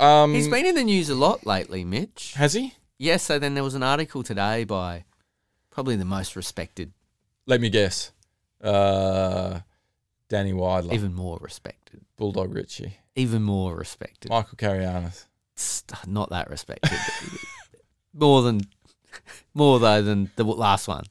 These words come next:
Speaker 1: Buzz. Brent Reed. <laughs>
Speaker 2: Worse.
Speaker 1: Worse than Brent Reed. Uh,
Speaker 2: But he's a Manly fan, Brent Reed.
Speaker 1: Bulldog Richie.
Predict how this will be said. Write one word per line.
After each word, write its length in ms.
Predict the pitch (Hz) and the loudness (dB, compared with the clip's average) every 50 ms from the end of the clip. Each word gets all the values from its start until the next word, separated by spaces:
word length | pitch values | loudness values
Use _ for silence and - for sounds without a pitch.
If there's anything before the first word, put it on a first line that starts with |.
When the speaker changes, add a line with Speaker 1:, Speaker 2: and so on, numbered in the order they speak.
| _ _ - | _ _ 2
Speaker 1:
Buzz. 400 | 139 123 113 107 98 - - - _ _ _ _ _ _ _ _ _ _ _ _ _ _ _ _ _ _ _ _ _ _ _ _ _ _ _ _ _ | 4 6 6 4 2 -2 -8 -16 _ _ _ _ _ _ _ _ _ _ _ _ _ _ _ _ _ _ _ _ _ _ _ _ _ _ _ _ _
Brent 220 | - 131 131 131 123 | 2 4 4 4 6
Reed. 360 | 113 117 113 107 104 98 92 104 117 - - 147 120 - - | 4 4 4 4 2 0 -2 -8 -14 -10 -6 -6 -4 -4 -6
<laughs> 380 | - - - - - - 131 | -8 -8 -10 -10 -10 -4 2
Speaker 2:
Worse. 580 | 123 117 101 92 87 - - - - - - _ - - - _ _ - - _ _ _ _ _ _ _ _ _ - | 4 4 4 4 2 -2 -6 -10 -10 -12 -16 _ -20 -20 -20 _ _ -20 -20 _ _ _ _ _ _ _ _ _ -2
Speaker 1:
Worse 260 | 165 151 151 143 - | 2 4 4 4 2
than 140 | - 135 117 | -2 -4 -2
Brent 240 | - 135 127 120 | 0 0 0 2
Reed. 380 | 113 120 123 123 120 110 101 - _ _ _ _ _ _ _ _ _ _ - | 2 2 2 2 2 2 0 -4 _ _ _ _ _ _ _ _ _ _ 0
Uh, 720 | 113 120 120 123 120 120 123 120 120 120 120 120 120 120 110 | 4 6 8 10 10 10 10 10 10 8 8 8 6 4 2
Speaker 2:
But 180 | - - 170 | 2 2 2
he's 160 | 180 202 202 | 2 0 0
a 20 | 180 | 0
Manly 320 | 156 147 151 160 165 170 | 2 2 2 2 0 -2
fan, 280 | 156 - 107 87 90 80 | -2 -2 -4 -4 -4 -2
Brent 220 | - 87 85 67 57 | -2 -4 -4 -4 -4
Reed. 280 | 87 92 101 131 190 - _ _ _ _ _ - | -6 -6 -6 -6 -8 -12 _ _ _ _ _ 4
Speaker 1:
Bulldog 340 | 143 143 131 131 131 123 | 6 8 10 10 8 8
Richie. 460 | 113 120 123 - - - 95 - 85 | 6 4 2 0 -2 -6 -6 -8 -10